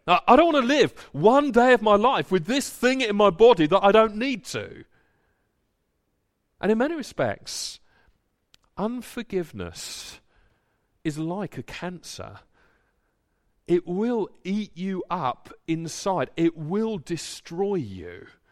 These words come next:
Tragically, a lot of people hold on to it out of a desire for vengeance. They want to punish the other person.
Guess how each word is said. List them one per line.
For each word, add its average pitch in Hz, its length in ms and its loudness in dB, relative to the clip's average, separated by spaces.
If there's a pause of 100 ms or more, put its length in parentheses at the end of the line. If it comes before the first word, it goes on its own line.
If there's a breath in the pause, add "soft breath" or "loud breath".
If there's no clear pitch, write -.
(1400)
Tragically, - 720 -8 (540)
a 160 60 0
lot 208 200 -2
of 240 100 -8
people 131 540 -8 (180 soft breath)
hold 190 640 -4
on 185 260 -8
to 101 280 -10
it - 240 -12 (440 soft breath)
out 170 240 -4
of 160 120 -4
a 156 80 -4
desire 143 760 -6
for 151 220 -8
vengeance. 123 880 -8 (240 soft breath)
They 143 80 -6
want 170 140 -4
to - 240 -16
punish 170 440 -6
the 151 120 -2
other 139 160 -2
person. 117 640 -8